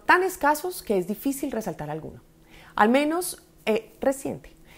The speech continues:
Y es una entidad carísima, como la democracia. Nos cuesta anual-, anualmente dos billones de pesos.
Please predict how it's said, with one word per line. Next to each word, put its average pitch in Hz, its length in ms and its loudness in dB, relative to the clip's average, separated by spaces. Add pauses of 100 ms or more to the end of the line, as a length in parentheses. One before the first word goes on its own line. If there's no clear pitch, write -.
(200)
Y 285 80 2
es 311 80 2
una 359 160 4
entidad 233 500 2
carísima, 392 760 -2
como 190 160 0
la 196 80 2
democracia. 202 460 -2 (200)
Nos 185 160 -6
cuesta 202 240 0
anual-, 226 300 0
anualmente 185 460 -2
dos 226 220 2
billones 220 380 -2
de 180 80 -12
pesos. - 420 -16